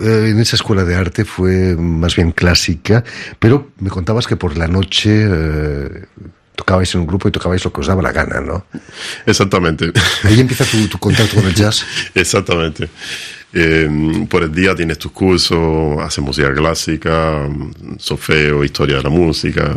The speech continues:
Speaker 2: etcétera, y por la noche, bueno, te dedicas a lo que, mm, te vas a dedicar un poco más tarde, cuando ya no,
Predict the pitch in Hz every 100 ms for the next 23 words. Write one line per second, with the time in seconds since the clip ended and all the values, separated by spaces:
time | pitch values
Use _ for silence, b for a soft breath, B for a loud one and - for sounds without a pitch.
0 | 76 76 - 76 87 85 87 82 76 73
1 | 82 82 95 80 78 73 76 71 76 80
2 | 78 69 67 69 69 67 69 69 67 65
3 | - - _ _ _ - 78 78 78 73
4 | 78 76 - 76 69 - 69 67 64 65
5 | 67 67 69 67